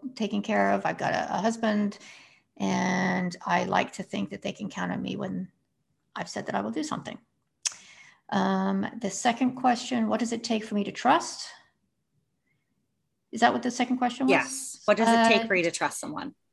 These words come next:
Speaker 1: Uh, time and, uh, demonstrating that somebody is trustworthy. Um, I generally don't trust very quickly.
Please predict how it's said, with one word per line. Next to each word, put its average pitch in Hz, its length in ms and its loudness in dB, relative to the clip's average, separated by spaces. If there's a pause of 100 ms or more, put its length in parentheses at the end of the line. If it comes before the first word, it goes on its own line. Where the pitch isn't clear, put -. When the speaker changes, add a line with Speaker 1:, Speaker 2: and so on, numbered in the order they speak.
(540)
Speaker 1:
Uh, - 220 0 (720)
time 226 440 6
and, 196 280 4
uh, 190 520 2 (840)
demonstrating 196 760 2
that 185 200 -2 (360)
somebody 190 360 -2
is 190 100 -6
trustworthy. - 720 0
Um, - 360 0
I 185 140 0
generally 202 400 2
don't 196 340 -2
trust - 320 -4
very 190 180 -2
quickly. 269 640 -4